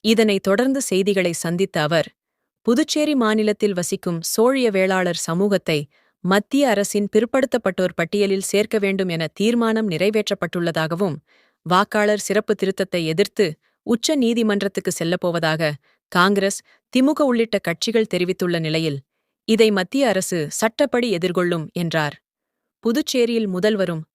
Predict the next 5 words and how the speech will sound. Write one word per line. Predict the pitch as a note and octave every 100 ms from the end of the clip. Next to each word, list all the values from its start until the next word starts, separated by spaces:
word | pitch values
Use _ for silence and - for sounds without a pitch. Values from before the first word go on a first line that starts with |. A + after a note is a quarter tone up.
| _
துணைநிலை | B3 C#4 D#4+ D4+ D4
ஆளுநரும் | F#3+ G3+ G#3 F#3 D#3+ D3+ _ -
இணக்கமாக | A#3 C#4+ - G#3+ G#3+ G#3+ A3
உள்ளதாகவும் | F3+ F#3 F3+ E3+ F3 A3
தெரிவித்தார். | G3+ E3+ D#3+ - D#3+